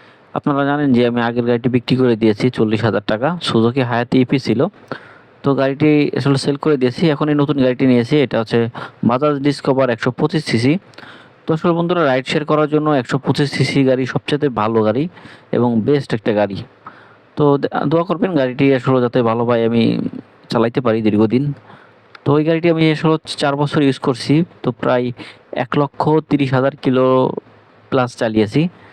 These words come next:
তো গাড়িটি অনেক প্রবলেম হতো আসলে, মা-, মাইলেজ ভালো দিত, কিন্তু গাড়িটির, আহ, আসলে পিস্টনে প্রবলেম দিত, মোবিল কমে যেত। তো এই জন্য আসলে গাড়িটি আসলে আমার বিক্রি করে দিতে বাধ্য হই।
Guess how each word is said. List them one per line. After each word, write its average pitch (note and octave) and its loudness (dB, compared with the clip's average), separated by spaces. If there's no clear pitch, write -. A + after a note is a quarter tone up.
তো F3+ 0
গাড়িটি F3 -2
অনেক F3+ -2
প্রবলেম D#3 0
হতো C#3 0
আসলে, C3+ 2
মা-, A#2 0
মাইলেজ A#2 0
ভালো C3+ 2
দিত, A#2 0
কিন্তু B2 0
গাড়িটির, A#2+ 2
আহ, - -6
আসলে B2 0
পিস্টনে D3 0
প্রবলেম B2+ 0
দিত, G#2+ 0
মোবিল A2+ 4
কমে D3 2
যেত। G2+ 0
তো - -2
এই D#3 4
জন্য E3 0
আসলে D#3+ 0
গাড়িটি C3+ 0
আসলে C#3+ 0
আমার C#3 2
বিক্রি C3 2
করে C3+ 0
দিতে C3 -2
বাধ্য A2+ 0
হই। A#2+ 0